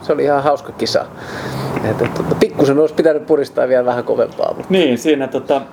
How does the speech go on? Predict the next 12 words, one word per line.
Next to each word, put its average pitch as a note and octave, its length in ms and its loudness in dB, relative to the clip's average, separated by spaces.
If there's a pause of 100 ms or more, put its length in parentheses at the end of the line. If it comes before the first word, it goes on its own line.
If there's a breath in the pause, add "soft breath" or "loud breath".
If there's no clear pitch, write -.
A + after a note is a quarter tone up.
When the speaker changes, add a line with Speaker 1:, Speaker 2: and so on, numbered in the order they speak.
(1000 loud breath)
Speaker 2:
jos D#3 140 2
mä F3 80 0
oikein D3 580 0
oon C#3 200 2
ymmärtänyt, A#2 580 0
niin B2+ 160 0
nykyään C3+ 420 2
ei A#2 120 0
enää A#2 220 2
lasketa A#2+ 360 0
kymmenysosia F#2+ 880 -2
niissä, - 340 -4